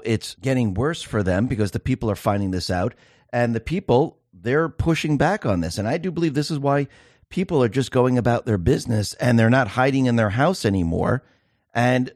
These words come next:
they're, the number of people getting the vaccines, that percentage is dropping and dropping. Yes, it's still very hard, high with the Democrats, but it's dropping in the Republican area, and those people that never got it, they will never, ever get it. So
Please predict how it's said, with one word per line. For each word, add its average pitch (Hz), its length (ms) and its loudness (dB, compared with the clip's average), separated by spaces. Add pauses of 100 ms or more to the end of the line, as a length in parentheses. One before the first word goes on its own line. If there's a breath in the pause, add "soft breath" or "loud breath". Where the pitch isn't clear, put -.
they're, 123 320 0
the 107 200 0
number 135 340 2
of - 80 -2
people 123 300 2
getting 113 320 0
the 104 80 -4
vaccines, 113 560 0
that 117 260 0
percentage 143 460 -4
is 92 120 -4
dropping 110 440 -2
and 101 100 -2
dropping. 131 300 0
Yes, 127 200 0
it's - 120 -14
still 180 180 -2
very 123 240 2
hard, 117 360 0 (100)
high 123 200 0
with 107 140 -2
the 90 60 -10
Democrats, 98 580 -2 (380 soft breath)
but 123 160 0
it's 113 120 -4
dropping 113 600 -2 (800 soft breath)
in 123 180 4
the 117 80 2
Republican 123 640 0
area, 90 460 0 (180 soft breath)
and 107 260 0
those 143 200 2
people 135 260 -2
that 90 160 0
never 143 300 2
got 110 240 4
it, - 120 -4
they 127 260 -2
will 131 180 -2
never, 165 320 2
ever 98 280 2
get 85 220 0
it. - 160 -12 (400)
So 131 280 0